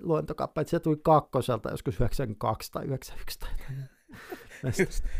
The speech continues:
Speaker 2: nyt on niinku y-, yl-, Ylen, Ylen porukka ollut hereillä kulttuurissa, niinku, et ostettu y-, Ylelle niinku oikeudet.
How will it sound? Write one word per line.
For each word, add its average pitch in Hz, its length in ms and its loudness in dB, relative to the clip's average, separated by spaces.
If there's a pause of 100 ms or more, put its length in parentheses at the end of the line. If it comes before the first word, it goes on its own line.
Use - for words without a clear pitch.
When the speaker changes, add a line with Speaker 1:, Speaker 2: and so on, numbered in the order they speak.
Speaker 2:
nyt 156 240 6
on 147 120 8
niinku 131 320 2
y-, 147 160 4
yl-, 170 340 10
Ylen, 165 440 12
Ylen 156 320 10
porukka 135 500 8
ollut 123 180 8
hereillä 113 440 10
kulttuurissa, 113 840 4
niinku, 95 240 -4
et 92 220 -4
ostettu 117 400 -2
y-, 110 80 2 (260)
Ylelle 101 420 2
niinku 85 260 -6
oikeudet. 87 560 -4